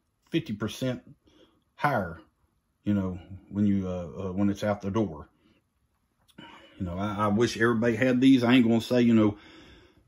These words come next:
these will do it all, but they sure help. And especially if your power goes out, I'm sure people in California right now, Florida, a lot of them wish they had these. You know, I've just bought one here, one there.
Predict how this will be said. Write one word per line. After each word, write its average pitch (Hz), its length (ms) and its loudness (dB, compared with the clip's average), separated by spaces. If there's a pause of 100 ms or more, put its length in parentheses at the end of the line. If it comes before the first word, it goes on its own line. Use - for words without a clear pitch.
these 120 180 6
will 107 120 0
do 123 200 8
it 117 60 6
all, 131 360 0 (320)
but 95 140 -4
they 101 120 -4
sure 120 280 2
help. 123 400 2 (100)
And 101 160 0
especially 110 540 2
if 98 140 -2
your 92 80 -4
power 117 260 2
goes 113 300 2
out, 113 320 2 (500)
I'm 104 140 2
sure 113 240 4
people 113 360 2
in 107 100 4
California 113 680 4
right 117 260 2
now, 120 380 0 (560)
Florida, 117 500 0 (720)
a - 40 -14
lot 104 280 2
of 95 60 0
them 98 140 0
wish 98 200 -2
they 101 120 -4
had 104 280 0
these. 110 380 0 (760)
You 85 140 -8
know, 85 200 -8 (220)
I've 95 220 -4
just 95 240 -6
bought 107 260 0
one 110 280 4
here, 110 320 2
one 110 300 4
there. 110 480 2